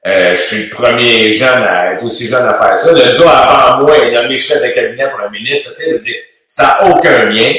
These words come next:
Sauf qu'il est arrivé une grève au cégep et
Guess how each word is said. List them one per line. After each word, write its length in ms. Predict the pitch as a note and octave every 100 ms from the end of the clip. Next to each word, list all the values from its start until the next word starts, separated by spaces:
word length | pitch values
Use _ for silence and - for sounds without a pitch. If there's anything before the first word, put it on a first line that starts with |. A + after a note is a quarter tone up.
| - -
Sauf 360 | - D3 D3+
qu'il 360 | D#3+ D#3 D#3+ C3
est 100 | B2
arrivé 260 | C3 C#3 D3
une 120 | C3
grève 320 | C3 D3+ A#2+
au 40 |
cégep 500 | - - - E3+ - - - _ _ _ _ _ _
et 440 | A2+ A#2+ A#2 A2